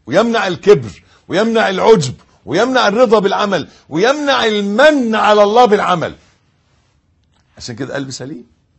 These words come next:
قلب سليم، هذا القلب السليم يشهد أن هذا العمل اللي عمله، الصلاة، الذكر، تلاوة القرآن، الدعاء، البكاء إلى آخره، هذه الأعمال كلها، الصيام، القيام، الصدقة،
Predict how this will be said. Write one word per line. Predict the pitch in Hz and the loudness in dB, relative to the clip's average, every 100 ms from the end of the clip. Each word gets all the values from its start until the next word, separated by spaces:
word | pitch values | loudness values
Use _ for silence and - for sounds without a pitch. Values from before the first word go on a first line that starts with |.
| _ _ _ _ _ | _ _ _ _ _
قلب | 165 175 | -6 -4
سليم، | 143 151 196 262 - _ _ _ - | -6 -6 -6 -10 -16 _ _ _ -6
هذا | 147 165 | -2 0
القلب | 160 - 233 208 | 0 2 2 2
السليم | 160 - 147 156 202 - _ _ _ _ _ - | -4 -4 -6 -4 -8 -12 _ _ _ _ _ -14
يشهد | 127 135 - 110 - | -12 -10 -12 -16 -16
أن | 104 95 | -16 -16
هذا | 92 123 107 | -14 -16 -14
العمل | 90 85 135 101 | -16 -16 -14 -12
اللي | 82 82 | -12 -12
عمله، | 110 143 143 135 _ _ _ | -12 -12 -12 -14 _ _ _
الصلاة، | - - 110 98 82 - | -12 -6 -4 -2 -4 -8
الذكر، | 95 80 120 - - | -16 -12 -12 -12 -6
تلاوة | 110 113 117 | -6 -4 -8
القرآن، | 104 104 - 117 107 | -10 -12 -8 -8 -8
الدعاء، | 104 107 117 120 113 | -10 -10 -8 -8 -10
البكاء | 113 110 110 127 123 - _ _ _ 131 | -12 -12 -4 -2 -2 -6 _ _ _ -4
إلى | 135 | -2
آخره، | 147 131 165 196 196 _ _ _ | -2 -2 0 0 -2 _ _ _
هذه | - 135 127 | -14 -12 -12
الأعمال | 110 117 139 127 | -12 -12 -12 -10
كلها، | 135 131 | -10 -10
الصيام، | 123 - 151 156 151 143 | -8 -8 -6 -6 -6 -6
القيام، | 120 - 147 156 151 92 _ _ _ - | -12 -8 -4 -4 -6 -8 _ _ _ -12
الصدقة، | 131 - 180 170 151 131 123 | -10 -2 0 2 0 -2 -6